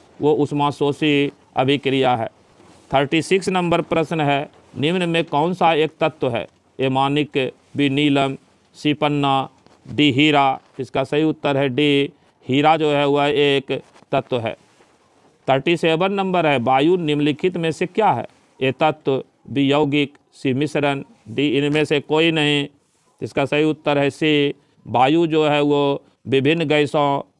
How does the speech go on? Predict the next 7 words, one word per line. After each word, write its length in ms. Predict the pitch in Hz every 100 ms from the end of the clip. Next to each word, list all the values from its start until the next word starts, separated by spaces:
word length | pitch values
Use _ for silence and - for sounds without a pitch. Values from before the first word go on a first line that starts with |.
| -
धूल 240 | 95 151 165
कणों 460 | 156 147 143 143 139 _ _ _ _ _ -
और 340 | 139 147 139 127
जलवाष्पों 640 | 139 139 135 147 - 165 160
का 380 | 147 143 139 - -
मिश्रण 420 | 123 127 131 123
है। 100 | 113